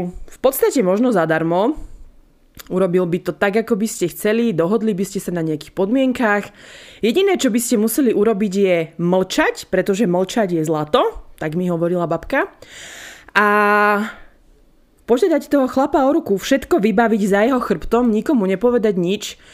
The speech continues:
a v svadobných šatách proste prísť za ním, prekvapiť ho s tým, že: „Lacko, poď, už nás čaká farár a teraz sa ideme vziať.“ Lacko by povedal áno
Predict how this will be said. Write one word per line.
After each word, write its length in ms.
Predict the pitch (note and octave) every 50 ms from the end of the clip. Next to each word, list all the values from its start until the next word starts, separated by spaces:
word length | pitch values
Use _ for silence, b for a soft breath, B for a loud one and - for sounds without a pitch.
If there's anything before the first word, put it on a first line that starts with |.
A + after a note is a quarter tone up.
| B B B B
a 220 | - F#3 F3+ E3+ D#3
v 140 | - D#3 D3+
svadobných 580 | - - - G3 G3+ G#3 B3+ A#3+ B3+ B3+ A#3 -
šatách 480 | - G3 F#3 - G#3+ G3 G3 F#3+ -
proste 320 | - F#3+ F3+ - - E3+ D3
prísť 400 | - F#3 F#3 F3+ F#3 - D#3+ D#3+
za 100 | F#3 F#3+ G#3+
ním, 240 | A#3+ C4 C4 A#3+ -
prekvapiť 500 | F3+ F#3 F3+ - G3+ G#3 G3+ - A3+ G3+ A3
ho 80 | G#3
s 160 | F3+ - - -
tým, 240 | F#3+ G3 G3 G3+
že: 320 | F#3+ F#3+ F#3 F3+ F3+ E3+ E3+ b b b b b b b b b
„Lacko, 460 | b - G3+ A3 A3 - - C#4+ - -
poď, 420 | F#3+ G3 A3+ C#4 - - - - - _ _ -
už 180 | - G3 G3+ A#3+
nás 160 | A3 G3+ -
čaká 240 | - A3 G3+ - G3
farár 560 | - - F#3 F3 F#3+ G#3+ A#3 B3 C4 C4 A#3
a 60 | - -
teraz 400 | - - - G#3 G#3+ A3 A3 -
sa 160 | - - G3
ideme 300 | G3 F#3 G#3+ G#3 G#3 G3+
vziať.“ 420 | G3 F3+ F3+ E3+ D#3+ D3 - - - b b b b b b b
Lacko 300 | - F3+ F3+ - - G#3+ F#3
by 80 | F#3+ F#3 F#3+
povedal 400 | F#3+ F3 F3+ F3 E3 D#3+ D#3+ E3+
áno 560 | F3 G3 A3 C4 C4+ C#4+ D4+ D#4 D4+ b